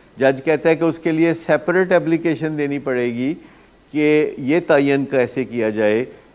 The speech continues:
कि वो लड़की जो है वो अठारह साल की है कि चौदह साल की है। लेकिन मुझे ये बताइए कि ये बात जो जज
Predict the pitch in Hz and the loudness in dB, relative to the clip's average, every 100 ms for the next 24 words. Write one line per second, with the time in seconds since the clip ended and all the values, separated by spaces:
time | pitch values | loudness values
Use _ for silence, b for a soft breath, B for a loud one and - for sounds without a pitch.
0 | _ 135 139 131 117 127 131 120 107 - | _ 0 4 4 2 0 0 0 -4 -6
1 | 123 113 107 107 120 117 117 120 - - | -4 0 2 2 2 -4 -4 -4 -6 -14
2 | 120 117 113 120 123 113 117 120 110 127 | -4 -2 0 -2 -4 -4 -4 -2 -2 -4
3 | - 135 170 190 175 160 147 113 107 165 | -8 0 2 4 2 2 0 -2 -8 -8
4 | - - - - - - - - - 131 | -14 -16 -16 -16 -18 -20 -20 -20 -10 -2
5 | 165 190 185 196 220 214 208 185 165 185 | 4 4 4 6 8 8 8 6 8 8
6 | 190 202 147 165 233 202 170 170 175 147 | 6 2 0 4 6 10 8 8 2 2
7 | 151 151 | 2 2